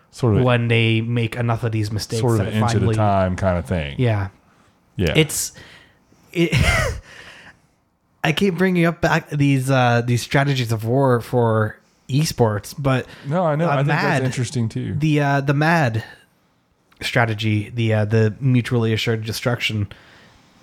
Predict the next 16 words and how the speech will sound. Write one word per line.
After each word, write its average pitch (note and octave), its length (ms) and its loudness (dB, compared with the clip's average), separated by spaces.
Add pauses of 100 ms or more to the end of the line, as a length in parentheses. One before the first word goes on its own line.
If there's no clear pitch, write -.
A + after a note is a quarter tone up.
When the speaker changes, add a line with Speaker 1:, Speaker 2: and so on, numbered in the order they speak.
(140)
Speaker 2:
how A#2 460 0 (220)
the B2 300 0
Soviets A#2+ 500 0
in A2 320 0 (480)
the A#2+ 120 -4
West A2+ 360 0
dealt B2 240 2
with - 180 -2
that G#2+ 360 -2 (580)
was A#2 520 2 (680)
they B2+ 140 4
just A#2+ 280 0
attacked B2 560 0
non-vital A#2+ 760 2
areas A2 640 0
until G#2 1080 -2